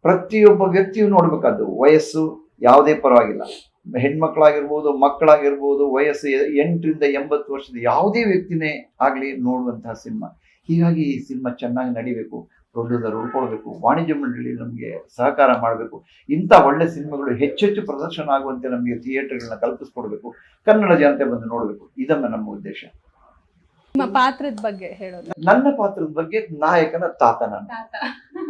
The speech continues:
Speaker 1: ಎಂತ ತಾತ? ಅತ್ಯಂತ ಸ್ವಾಭಿಮಾನಿ.
Speaker 2: ಹೌದು.
Speaker 1: ಇನ್ನೊಬ್ರಿಗೆ ಯಾವೇ, ಯಾವುದೇ ವಿಷಯಕ್ಕೂ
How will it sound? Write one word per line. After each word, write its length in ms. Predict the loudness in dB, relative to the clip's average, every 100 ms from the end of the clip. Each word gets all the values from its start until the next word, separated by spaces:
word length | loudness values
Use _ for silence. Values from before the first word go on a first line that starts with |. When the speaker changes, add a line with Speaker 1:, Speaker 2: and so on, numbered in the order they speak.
| -10 -14 -16 _ 0
Speaker 1:
ಎಂತ 200 | 4 8
ತಾತ? 680 | 10 8 6 4 2 2
ಅತ್ಯಂತ 320 | 6 6 6 4
ಸ್ವಾಭಿಮಾನಿ. 640 | 6 6 6 0 -4 -8
Speaker 2:
ಹೌದು. 640 | -16 -16 -14 -16 -18 _
Speaker 1:
ಇನ್ನೊಬ್ರಿಗೆ 640 | -6 0 2 2 -4 -4 0
ಯಾವೇ, 500 | 2 4 6 8 6
ಯಾವುದೇ 340 | 4 2 2
ವಿಷಯಕ್ಕೂ 400 | 0 -6 -8 -12